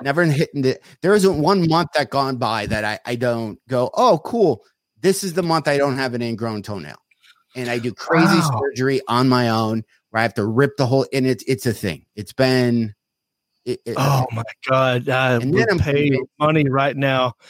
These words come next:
Speaker 2: If I were a listener subscriber, I would totally drop money to see your toes right now. If you have an ingrown toenail on one of your toes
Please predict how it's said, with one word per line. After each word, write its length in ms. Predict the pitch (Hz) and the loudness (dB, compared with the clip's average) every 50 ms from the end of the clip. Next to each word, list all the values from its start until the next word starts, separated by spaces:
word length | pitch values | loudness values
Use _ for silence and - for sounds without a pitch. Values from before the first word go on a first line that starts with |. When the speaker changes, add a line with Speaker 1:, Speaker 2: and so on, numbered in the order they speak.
| - - - | -20 -18 -10
Speaker 2:
If 200 | - 135 131 - | -8 -6 -4 0
I 120 | 147 139 143 | 0 2 2
were 220 | 151 156 160 151 | 4 4 4 4
a 60 | 147 | 4
listener 400 | 143 143 147 143 - - 156 143 | 4 4 2 2 0 -4 -4 -4
subscriber, 840 | - - - 123 - - - - - 117 113 117 120 135 131 135 139 - - | -4 -6 -8 -6 -6 -8 -8 -6 -4 -4 -2 -2 -2 -2 -2 -2 -2 -2 0
I 120 | 127 131 | 0 0
would 220 | 131 127 127 120 - | 2 0 -2 -4 -4
totally 540 | - - 139 143 151 143 151 151 160 156 151 | -2 0 2 2 2 2 0 -2 -2 -2 -2
drop 300 | 135 - 143 135 131 - | -2 0 2 2 2 0
money 460 | 147 135 131 127 127 127 127 127 113 _ _ - - - - - _ _ _ _ - | 0 0 0 0 0 0 -2 -2 -4 _ _ -20 -20 -20 -20 -20 _ _ _ _ -8
to 120 | - 131 | -6 -4
see 220 | 117 - - 139 131 | -4 -2 0 0 0
your 180 | 123 123 127 117 | 2 0 0 0
toes 500 | - - 131 123 117 117 117 117 110 104 | 0 0 2 2 2 2 0 -2 -6 -8
right 420 | 104 107 104 107 110 110 113 - | -10 -6 -4 -2 -2 -2 -2 -4
now. 380 | 117 107 101 98 98 95 - _ _ _ _ _ | -6 -6 -6 -6 -8 -10 -12 _ _ _ _ _
If 220 | - 131 120 - - | -2 -2 -2 -2 -2
you 220 | 139 151 160 170 | 0 2 4 4
have 460 | 151 160 156 147 143 143 139 127 - | 6 6 6 6 4 4 2 0 -4
an 140 | - 131 127 - | -4 -4 -2 0
ingrown 520 | 143 135 139 123 127 135 131 127 127 123 | 0 0 2 2 2 2 2 2 0 -2
toenail 480 | - - 127 123 120 120 113 110 107 104 | -2 0 0 2 2 0 -2 -2 -2 -2
on 160 | 101 107 110 | -4 -4 -4
one 120 | 117 120 120 | -4 -4 -2
of 60 | 120 | -2
your 120 | 117 113 | -4 -4
toes 600 | - - 117 104 98 92 92 95 - - - - | -4 -6 -6 -6 -6 -6 -8 -8 -10 -12 -14 -16